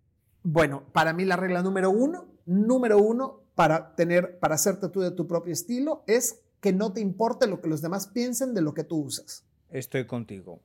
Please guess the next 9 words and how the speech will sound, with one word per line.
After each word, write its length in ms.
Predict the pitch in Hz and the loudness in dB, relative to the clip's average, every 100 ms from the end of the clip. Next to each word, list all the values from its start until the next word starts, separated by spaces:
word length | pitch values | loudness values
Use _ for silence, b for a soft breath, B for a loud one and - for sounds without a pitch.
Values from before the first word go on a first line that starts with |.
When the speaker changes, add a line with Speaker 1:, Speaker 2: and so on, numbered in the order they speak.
| - | -10
Speaker 2:
Núme-, 320 | 123 123 131 | -6 -6 -8
regla 400 | 123 127 120 131 | -6 -4 -2 0
uno, 320 | 139 170 190 | 0 -2 -4
no 200 | 202 139 | -4 -8
te 100 | 123 | -6
puedes, 540 | 135 139 139 139 139 - b b | -8 -4 -4 -4 -8 -16 b b
o 20 | |
sea, 160 | - 139 | -8 -8
sí, 300 | - 120 90 | -6 -12 -12